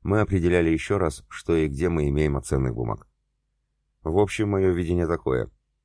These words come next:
От этих ценных бумаг и акций можно будет отказываться. В этой компании мы владеем контрольным пакетом, поэтому есть смысл остаться не только главой фирмы,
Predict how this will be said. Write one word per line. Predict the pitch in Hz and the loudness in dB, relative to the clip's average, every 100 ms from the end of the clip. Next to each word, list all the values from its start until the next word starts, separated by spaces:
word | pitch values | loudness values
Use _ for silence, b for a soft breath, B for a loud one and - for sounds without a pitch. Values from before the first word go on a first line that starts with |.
| _ | _
От | 80 73 | -4 0
этих | 87 78 | 0 -2
ценных | - 82 80 71 | -2 0 2 0
бумаг | 76 85 80 | 0 0 0
и | |
акций | 82 82 - 80 71 67 | 0 -2 -2 -2 -2 -4
можно | 73 76 78 | -4 -2 -2
будет | 76 71 | -2 -2
отказываться. | 76 - 65 55 53 - - _ _ _ _ - | -4 -4 -6 -4 -8 -10 -16 _ _ _ _ -2
В | |
этой | 90 92 85 | 0 2 4
компании | 80 90 90 80 | 4 4 4 2
мы | 76 | 2
владеем | 76 76 80 76 | 2 2 2 0
контрольным | 80 73 78 76 | 0 0 0 0
пакетом, | 71 78 78 - 53 _ _ - | -2 -2 -2 -2 -6 _ _ -2
поэтому | 90 87 90 | 0 2 2
есть | 87 92 82 | 2 0 0
смысл | 98 98 80 | -2 -2 0
остаться | 76 - 82 - 80 | 0 0 -2 0 0
не | 80 | 0
только | - 92 82 | 0 0 0
главой | 65 76 73 | 0 0 0
фирмы, | 65 69 64 60 | -2 -4 -4 -6